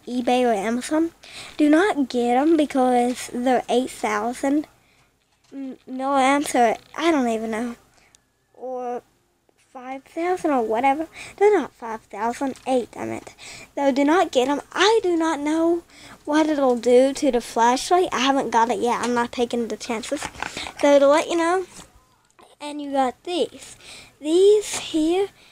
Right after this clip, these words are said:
are, like, for these. I guess it's to keep it from, like, not moving or something like that. Now, see, like, I bought some of the, some of these for, like, Christmas. Now,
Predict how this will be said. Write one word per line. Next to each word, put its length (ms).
are, 100
like, 220
for 180
these. 440
I 80
guess 360
it's 180
to 40
keep 340
it 60
from, 240
like, 260
not 240
moving 500
or 340
something 300
like 80
that. 200
Now, 460
see, 400
like, 180
I 480
bought 280
some 240
of 100
the, 120
some 340
of 100
these 360
for, 200
like, 260
Christmas. 800
Now, 480